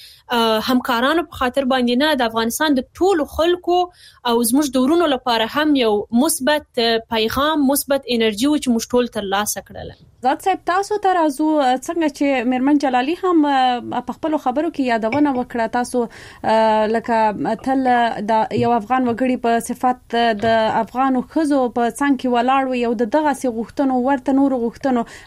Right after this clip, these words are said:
Speaker 2: همیشه تاسو هم غږ پورته کړی دی او په دغه پروسه کې هم تاسو دخیل وئ. نور باید څه وشي او څنګه کولای شو موږ، آ، آ، افغانې ښځې چې په دغه برخه کې کار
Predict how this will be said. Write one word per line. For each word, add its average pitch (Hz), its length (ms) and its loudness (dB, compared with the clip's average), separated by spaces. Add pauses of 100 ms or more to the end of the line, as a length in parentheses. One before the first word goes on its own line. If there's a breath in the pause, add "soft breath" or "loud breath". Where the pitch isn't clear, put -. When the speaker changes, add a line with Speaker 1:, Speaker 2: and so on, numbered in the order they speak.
Speaker 2:
همیشه 247 320 2
تاسو 302 300 0
هم 302 200 2
غږ 302 140 -2 (120)
پورته 269 240 0
کړی 302 320 2
دی 262 160 -2 (340 loud breath)
او 254 180 2
په 269 120 -2
دغه 294 200 0
پروسه 285 380 0
کې 339 100 -6
هم 320 220 0
تاسو 339 280 -2
دخیل 269 420 0
وئ. 240 120 0 (380 loud breath)
نور 427 380 4
باید 381 300 0
څه 415 320 0
وشي 349 400 0
او 285 100 2
څنګه 339 460 -2
کولای 311 300 2
شو 277 220 0
موږ، 285 240 4
آ، 262 80 2
آ، 233 720 -2 (300)
افغانې 269 360 0 (100)
ښځې 285 220 0
چې 262 180 -6
په 254 80 0
دغه 285 280 0
برخه 254 300 -2
کې 240 140 -6
کار 262 260 0